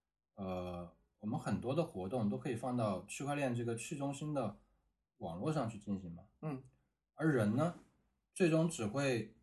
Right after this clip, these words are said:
Speaker 1: 来做一些必须由人来完成的东西。
Speaker 2: OK。
Speaker 1: 就有点像跑个腿啊，还是要人去完成的这种感觉。但是
Speaker 2: 未来也有可能是机器了，<laughs> 有可能。
Speaker 1: 诶，他，他的想法恰好是反过来的。
Speaker 2: OK。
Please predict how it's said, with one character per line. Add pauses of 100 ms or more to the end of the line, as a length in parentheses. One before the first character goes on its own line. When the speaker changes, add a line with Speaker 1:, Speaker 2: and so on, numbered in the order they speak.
Speaker 1:
来
做
一
些 (140)
必
须
由
人
来
完
成
的
东
西。 (1200)
Speaker 2:
OK。 (100)
Speaker 1:
就
有
点
像
跑
个
腿
啊，
还
是
要
人
去
完
成
的
这
种
感
觉。 (580)
但
是
Speaker 2:
未
来
也
有
可
能
是
机
器
了， (200)
<laughs>
有
可
能。 (200)
Speaker 1:
诶，
他，
他
的
想
法
恰
好
是
反
过
来
的。
Speaker 2:
OK。